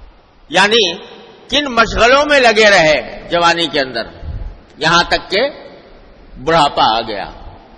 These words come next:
ان دو باتوں کا بیان تو پچھلی، پچھلے جمعہ میں ہوا تھا۔ اللہ تعالی ہمیں اپنے عمر کے لمحات کو صحیح مصرف میں خرچ کرنے کی توفیق عطا فرمائے۔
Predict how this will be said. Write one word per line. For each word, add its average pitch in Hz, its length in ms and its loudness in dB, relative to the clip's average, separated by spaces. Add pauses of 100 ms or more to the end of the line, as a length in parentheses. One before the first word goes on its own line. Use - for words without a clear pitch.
(1160)
ان 175 240 -10
دو 208 120 -2
باتوں 175 340 0
کا 165 120 -2
بیان 151 380 -2
تو 156 120 -8
پچھلی، 147 500 -8 (760)
پچھلے 139 280 -6
جمعہ 131 280 -8
میں 131 160 -6
ہوا 113 240 -4
تھا۔ 110 180 -8 (840)
اللہ 139 200 -4
تعالی 131 260 -2
ہمیں 123 380 -6 (1400)
اپنے 139 300 -8
عمر 147 280 -6
کے 143 140 -6
لمحات 131 520 -2
کو 131 120 -8
صحیح 160 420 -4
مصرف 135 560 -6
میں 160 160 -6
خرچ 139 300 -8
کرنے 131 320 -6
کی 117 120 -10
توفیق 117 460 -8
عطا 110 180 -8
فرمائے۔ 98 440 -14